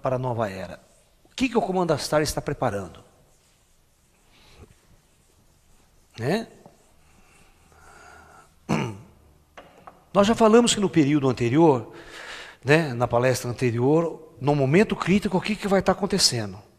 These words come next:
As grandes operações extraterrestres e tal. Então, após o grande ciclo, o que que será a nova era? E é chamada Era da Luz.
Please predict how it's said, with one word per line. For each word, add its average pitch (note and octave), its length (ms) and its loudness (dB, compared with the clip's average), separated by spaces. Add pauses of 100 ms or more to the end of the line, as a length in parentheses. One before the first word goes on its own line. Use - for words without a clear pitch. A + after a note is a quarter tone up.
(100)
As A2+ 160 -6
grandes D#3 220 -2
operações D3 720 0
extraterrestres A#2+ 920 -2
e - 40 -10
tal. F2 200 -12 (480)
Então, A3 260 6 (400)
após F3+ 960 6 (440)
o F#3 80 2
grande F3 280 4
ciclo, B2+ 600 0 (440)
o - 80 -20
que - 120 -6
que G#3+ 120 -4
será F3+ 240 2
a E3 40 -2
nova D#3 300 0
era? G#2 340 -2 (1300)
E D#3 60 -2
é D3 40 0
chamada C#3+ 440 0
Era C#3+ 180 4
da C#3 100 2
Luz. - 560 -2